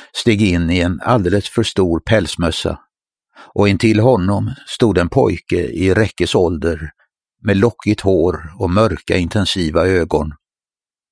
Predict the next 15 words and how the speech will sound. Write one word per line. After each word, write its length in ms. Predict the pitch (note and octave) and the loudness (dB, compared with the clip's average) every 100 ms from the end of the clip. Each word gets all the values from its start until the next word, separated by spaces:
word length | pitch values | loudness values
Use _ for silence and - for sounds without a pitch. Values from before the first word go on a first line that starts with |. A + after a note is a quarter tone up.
| _ _ _ - | _ _ _ 0
Doktor 280 | G2 G2 | 2 2
Brandt 560 | F2 E2+ F2+ G2 G#2 - - - - | 0 2 2 2 -2 -6 -18 -20 -2
presenterade 680 | A2 - G2+ G2+ F2+ F2 | -2 0 0 2 2 2
honom 460 | F2 F#2+ F2 E2+ F2+ - _ - | 2 2 0 -2 -4 -10 _ -10
som 360 | - G2+ G2 | -2 0 0
Gabor, 560 | F#2 G2 G#2 E2 F2+ - - _ _ _ _ _ _ _ | 2 2 0 -2 -4 -6 -18 _ _ _ _ _ _ _
och 540 | G2 F#2+ F#2+ F2+ F#2+ E2+ - - | 2 4 4 2 0 -4 -12 0
Hans 600 | G#2 E2 G#2 - - - _ - | 2 2 -2 -8 -14 -18 _ -16
sträckte 500 | - - F#2 - G2+ | -6 -2 -2 -2 -4
fram 280 | A2+ D#2 | -2 -2
sin 200 | D2+ F2 | -4 -6
hand. 340 | G2 F2+ D#2+ - _ _ _ _ _ _ _ _ _ _ - | -4 -4 -6 -14 _ _ _ _ _ _ _ _ _ _ -4
Handen 440 | G#2+ F2+ E2 F2+ | 0 0 -2 -2
fick 220 | A2 - | -2 -2
hänga 480 | B2+ G2 E2+ D#2 E2+ | -2 -2 -4 -6 -6